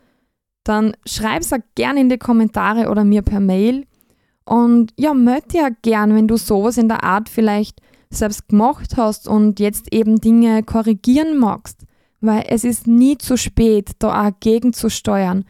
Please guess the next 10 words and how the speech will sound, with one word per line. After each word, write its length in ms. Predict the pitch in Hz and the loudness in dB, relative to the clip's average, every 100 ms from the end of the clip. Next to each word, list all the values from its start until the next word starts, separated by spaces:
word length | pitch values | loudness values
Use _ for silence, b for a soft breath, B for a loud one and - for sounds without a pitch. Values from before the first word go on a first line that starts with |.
| b b | b b
und 160 | 202 | -2
euren 300 | 202 208 202 | 0 0 2
Weg 240 | 202 214 214 | 2 0 0
neu 320 | 202 202 220 | 0 0 0
zu 260 | - 233 190 | -2 -4 0
wählen. 400 | 190 175 190 220 _ _ _ _ _ _ _ | 0 -2 -6 -10 _ _ _ _ _ _ _
Weil 300 | 202 196 202 | -2 0 0
auch 180 | 214 220 - | -2 -4 -2
Eltern 420 | 214 233 - 254 | -2 -2 0 0
sein 360 | 226 214 190 | 2 0 0